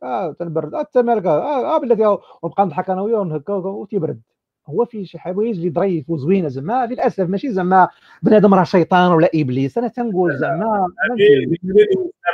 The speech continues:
Speaker 2: معاه فترات جميله جداً،
Speaker 1: آه.
Speaker 2: حكى لي السفريات ديالكم اللي
Speaker 1: يا
Speaker 2: سافرتوا. أنا
Speaker 1: صديقي، يا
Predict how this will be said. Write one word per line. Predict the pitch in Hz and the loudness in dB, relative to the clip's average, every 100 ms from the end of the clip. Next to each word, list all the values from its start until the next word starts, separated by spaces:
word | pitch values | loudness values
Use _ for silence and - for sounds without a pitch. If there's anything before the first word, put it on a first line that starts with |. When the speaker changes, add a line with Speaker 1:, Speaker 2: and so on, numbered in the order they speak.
| 143 | 2
Speaker 2:
معاه | 175 180 | 2 2
فترات | - 165 160 175 175 | 0 0 2 2 2
جميله | 127 143 160 196 196 190 190 185 | 0 0 0 -4 -6 -6 -4 -4
جداً، | 147 160 127 147 180 | -4 -8 -6 0 0
Speaker 1:
آه. | |
Speaker 2:
حكى | 135 - 180 | 0 -4 -4
لي | 175 175 170 _ _ - | -2 -4 -4 _ _ -6
السفريات | 170 170 170 170 | -2 0 0 -2
ديالكم | 117 156 170 165 175 | -2 -2 -2 -2 -6
اللي | 170 | -4
Speaker 1:
يا | 165 | 2
Speaker 2:
سافرتوا. | 196 190 170 - - 151 | 6 6 4 2 2 2
أنا | 170 - | -2 0
Speaker 1:
صديقي، | 156 - 151 | -4 -2 2
يا | 175 190 202 208 214 | 4 6 6 6 4